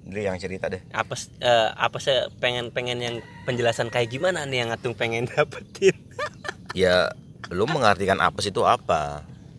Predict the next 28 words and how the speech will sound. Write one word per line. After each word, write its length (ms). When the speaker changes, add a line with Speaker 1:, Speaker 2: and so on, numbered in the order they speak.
Speaker 2:
Ya 140
sebenarnya 420
apes 320
itu 400
sesuatu 400
yang 100
tidak 220
mau 160
kita 460
Speaker 1:
rencanakan. 560
Speaker 2:
Iya, 480
terjadi 500
ya 160
kan. 300
Speaker 1:
Secara 260
tiba-tiba 480
ya. 100
Speaker 2:
Secara 200
tiba-tiba, 680
dan 120
itu 200
merugikan 600
gitu 240
kan. 160
Speaker 1:
Iya. 240
Speaker 2:
Ya, 240
Speaker 1:
Betul. 120
Speaker 2:
merugikannya, 420